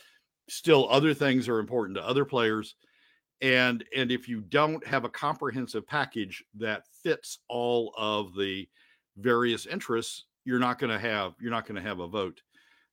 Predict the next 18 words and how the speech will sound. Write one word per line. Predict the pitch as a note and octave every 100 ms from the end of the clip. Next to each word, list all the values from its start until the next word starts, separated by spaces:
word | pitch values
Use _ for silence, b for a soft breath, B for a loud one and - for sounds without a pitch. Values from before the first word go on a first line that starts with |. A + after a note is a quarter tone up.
| -
You're | G#2+
not | A#2+
gonna | A2+
have | G#2
a | F#2
successful | - - D#3+ B2+ F#2+
vote, | F#2 F2+ - -
uh, | G#2 F2+
on | A2+ G#2 G2+
any | B2 A2 G2+
of | F2
the |
pieces. | F2+ F#2 D#2+ D2+ -
It's | F2
all | A#2+ G#2+
gotta | G2 F2+
come | E2+ F#2+
together, | E2+ E2 E2 D#2